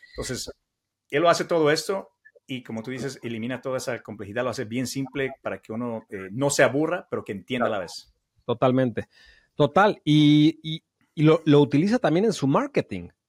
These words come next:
Speaker 2: No
Speaker 1: Sí.
Speaker 2: solamente en el contenido, sino en su marketing también.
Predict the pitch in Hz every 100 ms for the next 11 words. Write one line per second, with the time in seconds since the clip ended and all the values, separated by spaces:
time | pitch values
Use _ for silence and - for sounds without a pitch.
0 | _ _ _ _ - 160 240 190 180 202
1 | 214 220 143 123 123 113 131 123 120 127
2 | 143 185 127 117 101 117 139 214 208 127
3 | 107 104 113 113